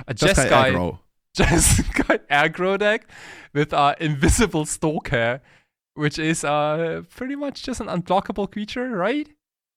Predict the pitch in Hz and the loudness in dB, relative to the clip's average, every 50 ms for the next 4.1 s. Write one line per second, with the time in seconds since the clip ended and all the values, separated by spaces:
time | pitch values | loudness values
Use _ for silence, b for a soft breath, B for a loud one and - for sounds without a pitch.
0 | _ _ - 139 127 123 123 - 127 120 139 165 - 208 180 196 196 196 196 - | _ _ -2 0 0 0 0 0 2 2 2 2 2 2 2 2 2 2 0 0
1 | - 139 143 139 143 147 143 - - 110 131 120 107 120 101 - - - 73 73 | 0 0 2 2 0 -2 -2 -2 -2 0 0 2 0 -2 -2 -4 -6 -6 -6 -6
2 | - _ _ _ _ _ _ _ _ _ _ _ _ _ _ _ _ _ - 254 | -8 _ _ _ _ _ _ _ _ _ _ _ _ _ _ _ _ _ 2 2
3 | 294 285 233 147 143 190 214 220 196 165 135 127 151 147 - 143 110 131 131 123 | 4 4 4 4 4 4 2 2 2 2 2 2 2 2 0 0 0 0 0 0
4 | 110 90 | 0 -2